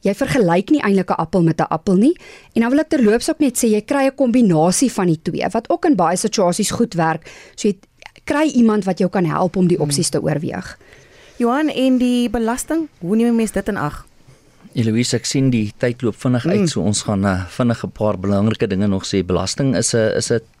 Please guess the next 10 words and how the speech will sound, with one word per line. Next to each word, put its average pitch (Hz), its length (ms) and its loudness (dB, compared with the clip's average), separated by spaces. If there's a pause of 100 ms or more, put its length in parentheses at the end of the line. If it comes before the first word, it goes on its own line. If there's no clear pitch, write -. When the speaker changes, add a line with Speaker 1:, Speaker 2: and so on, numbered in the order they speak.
(120)
Speaker 3:
natuurlik 143 560 -2
is 107 100 -6
dit - 120 -8
'n 85 40 -4
belangrike 85 380 -6
ding - 140 -6
by 87 120 -8
beleggings. - 520 -12
Ehm, 95 400 -8 (140)
i-, - 140 -12